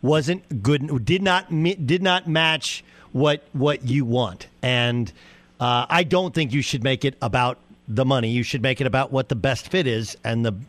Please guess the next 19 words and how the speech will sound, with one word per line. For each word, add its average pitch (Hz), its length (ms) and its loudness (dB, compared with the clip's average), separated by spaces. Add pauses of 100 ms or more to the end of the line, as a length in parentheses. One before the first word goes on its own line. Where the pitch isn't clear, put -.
the 117 100 -2
money 131 280 0
will 120 200 0
in 113 140 -2
fact, 117 400 -4 (360)
in 143 160 0
fact 123 260 -2
follow. 123 280 0
But, 123 160 -4 (160)
but, 151 180 -2
but 147 160 0
we'll 135 140 2
see. 113 200 -2
La-, 160 260 2
last 170 320 0
thing, 110 340 -2 (120)
um, 120 460 2 (280)
<laughs> - 320 -20
how 269 140 4